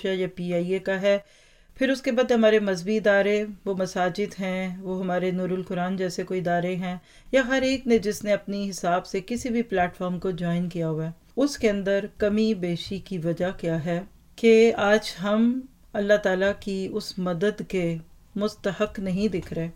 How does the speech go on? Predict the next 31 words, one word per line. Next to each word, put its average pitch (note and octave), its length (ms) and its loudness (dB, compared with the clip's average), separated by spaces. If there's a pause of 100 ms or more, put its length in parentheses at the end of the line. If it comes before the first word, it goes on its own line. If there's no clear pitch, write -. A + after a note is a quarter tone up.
(220)
कि B3 60 -2
जिसके C4+ 420 -2
साथ A3 300 2
अल्लाह G3 200 -2
ताला F#3+ 180 -4
की G#3+ 160 -4
मदद F3 360 -4
आती E3+ 300 -4
है। A3+ 200 -6
दो A#3+ 240 4
आयतें A3+ 320 6
आज G#3 240 4
इस G3+ 140 -8 (240)
सिलसिले F#3+ 420 0
में G#3 120 0
आपके F#3 280 -4
साथ F3 280 -4
शेयर F#3+ 260 -4
करने F#3 260 -4
वाली F#3+ 320 -2
हूँ G3+ 140 -6 (220)
और G3 420 4
ज़्यादा G#3+ 380 4
वजाहत F#3+ 640 -2
में G3+ 100 -4
नहीं G3 260 2
जाऊँगी, G3 360 0
सिर्फ G#3 280 -2
इशारे F3+ 380 -2
मकसूद E3 520 -6
है। E3 160 -6